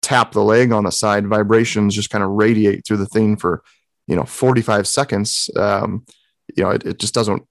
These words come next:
it doesn't work. You're gonna blurry image the entire time. Uh, and so sure, it might, like, you know, you would have to get that tripod as low to the ground as possible.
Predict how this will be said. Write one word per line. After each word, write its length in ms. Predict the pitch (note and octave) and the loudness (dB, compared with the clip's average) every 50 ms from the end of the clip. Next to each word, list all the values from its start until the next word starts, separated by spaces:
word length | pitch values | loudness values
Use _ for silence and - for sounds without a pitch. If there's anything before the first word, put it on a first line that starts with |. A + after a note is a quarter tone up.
| _ - | _ -12
it 60 | - - | -6 -4
doesn't 180 | A#2 A2 G#2 | -2 0 2
work. 260 | A#2 E3+ - - - - | 2 2 2 0 -4 -8
You're 100 | A2+ A2+ | -2 0
gonna 240 | A#2 A2 G#2+ G#2 G#2 | 0 2 2 0 0
blurry 400 | A2 A2+ A2+ A2 A2 A2 A2 A2+ | 0 2 2 4 4 4 2 2
image 280 | C#3 D#3 A2+ F#2+ - | 2 0 0 -2 -2
the 60 | - | -4
entire 340 | A2+ G#2 - G#2+ G#2+ G#2 G2+ | -4 -2 0 0 0 0 0
time. 360 | - - B2 C#3 B2 G2 A2+ _ _ _ _ _ _ _ - | -2 -2 -2 -2 -2 -4 -6 _ _ _ _ _ _ _ -2
Uh, 280 | G2+ G#2+ G#2 G2+ G#2+ A2+ | 0 0 0 0 0 0
and 120 | A2 G#2 | -2 -2
so 400 | - A2+ G#2+ G#2 G#2 G2+ F#2+ - _ _ _ _ _ _ _ _ _ _ _ _ _ _ _ _ _ _ | 0 0 2 2 2 0 -2 -6 _ _ _ _ _ _ _ _ _ _ _ _ _ _ _ _ _ _
sure, 460 | - - - - C#3+ C#3+ C3+ C3 B2+ A#2+ | -6 -4 0 2 4 4 6 6 6 4
it 60 | A2+ | 4
might, 240 | A#2+ B2 A#2 - - | 4 2 0 0 -2
like, 240 | G2 A2+ - - - - | -2 -4 -4 -6 -12 -8
you 160 | - G2+ G#2+ | -6 -4 -4
know, 240 | G#2+ F2 D#2 D#2 D#2 - - - _ _ _ _ _ _ _ _ _ - - | -4 -4 -4 -6 -8 -10 -12 -20 _ _ _ _ _ _ _ _ _ -4 0
you 140 | A#2+ A#2 | 2 2
would 240 | G#2+ A2 G#2 G2 - _ _ _ _ _ - | 4 2 2 0 -4 _ _ _ _ _ -8
have 160 | - C3 B2+ | -6 -6 -2
to 80 | - B2+ | -2 2
get 140 | A#2 C3+ C3 | 2 2 2
that 180 | - - - | 2 0 0
tripod 440 | - - B2 A#2+ A#2+ B2+ A#2 A2+ G#2+ | 0 0 -2 0 0 0 0 2 2
as 140 | G#2 G2 G#2+ | 0 0 0
low 400 | A2+ A2+ A2 A2 A2+ A#2 A#2+ A#2+ | 0 2 4 4 6 6 4 4
to 120 | A#2+ C3 | 2 0
the 100 | A#2 A#2+ | 0 0
ground 300 | G#2+ A2+ A2+ A2 A2+ A#2 | 2 2 2 2 2 0
as 100 | A#2 A#2 | 0 -2
possible. 640 | - - A2 G#2 G#2 A2 A#2 A2 A2 A2 A#2 A#2+ - | -2 0 0 0 0 -2 -2 0 0 0 0 -2 -6